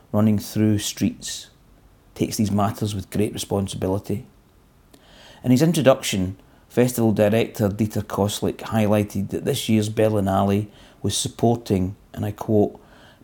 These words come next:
"people who are not only forced to flee, but are also enduring persecution, the violence of war and torture." Voluntary donation boxes across festival sites collected money for the work of the Berlin Treatment Centre for Torture Victims.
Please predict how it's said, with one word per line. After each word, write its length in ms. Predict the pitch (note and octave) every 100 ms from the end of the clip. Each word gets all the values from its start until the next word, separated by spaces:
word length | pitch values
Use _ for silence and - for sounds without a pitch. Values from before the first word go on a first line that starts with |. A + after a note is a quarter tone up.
| -
"people 320 | C#3 C#3+ B2+
who 100 | A#2+
are 60 |
not 180 | A2+ A#2
only 240 | A#2 A2+ G#2+
forced 460 | - C3 C#3 -
to 80 | -
flee, 500 | - G2 G#2 G#2+ G#2+ - - _
but 200 | - E2+
are 60 | A2
also 300 | A2 - G#2
enduring 520 | G2 F#2+ G#2 G#2 G2
persecution, 920 | - A2+ A2 - - A2 - E2+ F#2 - _ _
the 60 | G2+
violence 400 | G2+ G#2+ G2+ G2
of 140 | G2 G2+
war 240 | G#2 G#2
and 140 | G2+ -
torture." 460 | G2+ - - G#2+ A#2+ _ _ _ _ _ - _
Voluntary 360 | - D#3+ E3+ D3
donation 540 | A2+ A2+ A#2+ C3+ D3+
boxes 360 | A#2+ A#2+ - G2+
across 340 | G#2 A#2 A2
festival 400 | - A2 - G2+
sites 340 | F#2+ G#2 G#2 -
collected 420 | - G#2 - G2+
money 220 | G#2 G#2+
for 140 | G2+ G2+
the 80 |
work 280 | F#2+ G#2+ -
of 100 | G2+
the 60 | G2
Berlin 500 | G2+ G2+ G2+ G2+ G2
Treatment 500 | - G#2+ - F2 -
Centre 400 | G#2 G2+ - F#2+
for 160 | -
Torture 420 | - - G2 - G#2
Victims. 680 | G#2 - G#2 G2+ - -